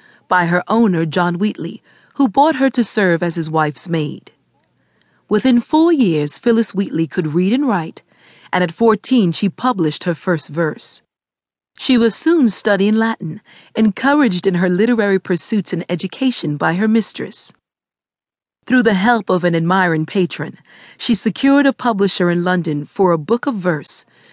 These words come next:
poems on various subjects. She also spent some time in England in seventeen seventy-three, shortly before her volume appeared. Wheatley's work was praised by leading figures of the day,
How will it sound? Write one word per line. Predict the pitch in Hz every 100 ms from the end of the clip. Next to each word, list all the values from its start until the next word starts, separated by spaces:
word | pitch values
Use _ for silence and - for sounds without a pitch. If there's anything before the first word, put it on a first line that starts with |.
| _ -
poems | - 320 349 339 311
on | 208 160
various | 151 196 214 220 220
subjects. | - 151 135 143 - - - - _ _ _ - -
She | - 240
also | 262 254 220
spent | 185 - 180 156
some | 226 233
time | - 196 165 160
in | 170
England | 233 226 170 160
in | 160
seventeen | 160 202 175 180 190 180
seventy-three, | - 175 175 196 - 214 170 - - _ _ - -
shortly | - 294 277 202
before | 175 180 208 185
her | 175 185
volume | 202 190 156 156
appeared. | 143 - 151 143 - - _ _ _ _ _ _ _
Wheatley's | 175 247 - 240 208
work | 165 170 156
was | 160 -
praised | - - 226 196 156 139
by | 156
leading | 160 190 196 196
figures | - 185 160 156
of | 160
the | 170
day, | 175 160 147 147